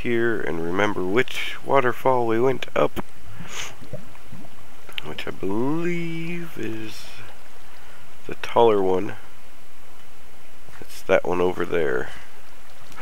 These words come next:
Oh! Woohoo! <laughs> Almost went swimming in lava. Whew! <laughs> That was close, guys.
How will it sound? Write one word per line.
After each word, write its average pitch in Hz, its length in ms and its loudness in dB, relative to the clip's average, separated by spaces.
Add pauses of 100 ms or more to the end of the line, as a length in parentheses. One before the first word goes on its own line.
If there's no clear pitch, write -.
(340)
Oh! 311 1300 10
Woohoo! 233 880 8
<laughs> 180 160 12
Almost 170 280 8
went 151 220 2
swimming 180 420 2
in 196 140 4
lava. 90 680 6 (800)
Whew! 269 300 10 (140)
<laughs> 123 1000 4 (1300)
That 120 160 8
was 170 180 4
close, - 460 4
guys. 110 480 4